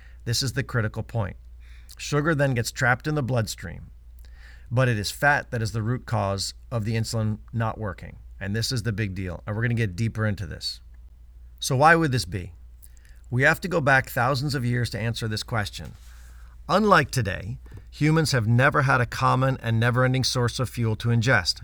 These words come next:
They routinely went through periods of feast and famine.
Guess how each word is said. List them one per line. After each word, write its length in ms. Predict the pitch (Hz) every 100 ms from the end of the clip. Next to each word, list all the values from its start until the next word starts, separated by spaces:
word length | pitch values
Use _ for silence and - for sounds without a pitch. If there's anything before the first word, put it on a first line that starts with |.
| -
They 160 | 104 120
routinely 500 | 117 - 180 196 170
went 280 | 127 131
through 160 | 120 123
periods 420 | - 113 113 107
of 100 | 127
feast 380 | - 107 104 -
and 120 | 107
famine. 420 | - 107 90 73